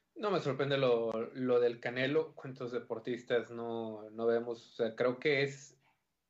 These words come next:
el segundo deporte, o el deporte,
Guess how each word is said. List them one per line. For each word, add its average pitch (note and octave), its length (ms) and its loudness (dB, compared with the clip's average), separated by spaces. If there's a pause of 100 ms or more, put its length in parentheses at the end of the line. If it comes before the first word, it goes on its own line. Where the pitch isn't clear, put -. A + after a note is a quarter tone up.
el C#3 500 -2
segundo D#3+ 760 0
deporte, E3 600 0
o F3 100 -2
el E3 80 -4
deporte, F3+ 640 -2